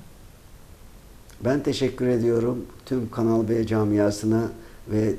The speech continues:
tüm izleyicilerimize sağlıklı, hayırlı, güzel bir yıl diliyorum. İnşallah şu salgın hastalıktan da insanlık kurtulur, e, refaha ereriz.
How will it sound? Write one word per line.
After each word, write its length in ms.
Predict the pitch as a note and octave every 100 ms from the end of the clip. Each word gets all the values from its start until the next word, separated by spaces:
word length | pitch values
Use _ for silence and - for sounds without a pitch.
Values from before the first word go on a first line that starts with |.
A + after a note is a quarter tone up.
| -
tüm 240 | - C#3 G2+ - -
izleyicilerimize 880 | A2 F#2 G#2 G2 G#2 G2+ G2+ G#2
sağlıklı, 680 | A2 - G#2+ G2+ G2 - G#2+
hayırlı, 560 | G#2 G#2 G2 F2+ A2+ G#2 - - - -
güzel 340 | G2+ A#2+ B2 G#2+
bir 120 | A#2
yıl 320 | G2+ A#2+ G#2+
diliyorum. 500 | F2 E2 D#2 D#2+ A2 -
İnşallah 600 | A2+ - F2 F2+ A2+ G2
şu 140 | -
salgın 400 | - G2 G2 A#2+
hastalıktan 680 | G2 - F2+ F2 - E2+ D#2+
da 160 | B2 A#2+ - - -
insanlık 640 | G#2+ G2 G#2 F#2 G2 -
kurtulur, 500 | G2 F#2 A2+ A2+ - - - - - - - -
e, 40 | - - -
refaha 400 | B2 G#2 G2+ G2+
ereriz. 500 | E2 G1+ - - -